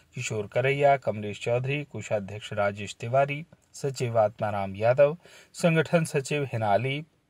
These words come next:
बृजन जाट, प्रवक्ता विजय कुमारे, सूर्यकांत पौराणिक,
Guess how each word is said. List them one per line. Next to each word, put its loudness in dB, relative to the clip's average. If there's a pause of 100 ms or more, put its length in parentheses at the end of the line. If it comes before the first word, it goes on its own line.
(600)
बृजन 0
जाट, 8 (360)
प्रवक्ता 4 (240)
विजय 0
कुमारे, 2 (640)
सूर्यकांत 4
पौराणिक, 6